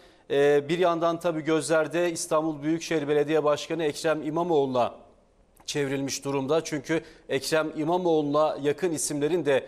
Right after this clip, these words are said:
görüntülerde yer aldığı görülüyor. Ekrem İmamoğlu bu konuyla ilgili içine sinmeyen, e, tarafların olduğunu, e, dile getirdi. O da aslında yine Canan Kaftancıoğlu dönemini,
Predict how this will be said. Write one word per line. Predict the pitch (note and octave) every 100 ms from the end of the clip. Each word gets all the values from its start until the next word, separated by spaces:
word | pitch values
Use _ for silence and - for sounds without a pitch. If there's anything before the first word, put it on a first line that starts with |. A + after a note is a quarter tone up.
| - -
görüntülerde | C#3+ C#3 C3 C#3+ C3+ B2 C#3 C3 B2+
yer | C#3+
aldığı | C#3 B2+ A#2 A#2+
görülüyor. | G#2+ C3 D#3 D#3 D3+ E3+ - - -
Ekrem | C3+ - D#3 D#3
İmamoğlu | E3 F3 E3 D#3 E3+ D3+
bu | F3
konuyla | F3 E3 D#3+ D#3
ilgili | C3 C#3+ D#3+ F3 - -
içine | C#3 - E3 D#3+
sinmeyen, | - F#3 E3 D#3 E3 E3 -
e, | C#3
tarafların | C3+ C#3+ D3+ D3 E3 E3+ G3+
olduğunu, | E3+ D3 C#3 C3 B2+ - - -
e, | C3+ C3+
dile | C#3+
getirdi. | C3 C#3 - B2+ D#3+
O | F3
da | E3+
aslında | D#3 - E3 D3 D3+ D3 - - C#3+
yine | D3 D#3 D#3 B2+
Canan | C3 D3 D3+ -
Kaftancıoğlu | D3 C#3 D#3+ D3+ C#3 F3 D#3+ C#3 A2 -
dönemini, | C#3+ C#3+ D#3 D#3+ D3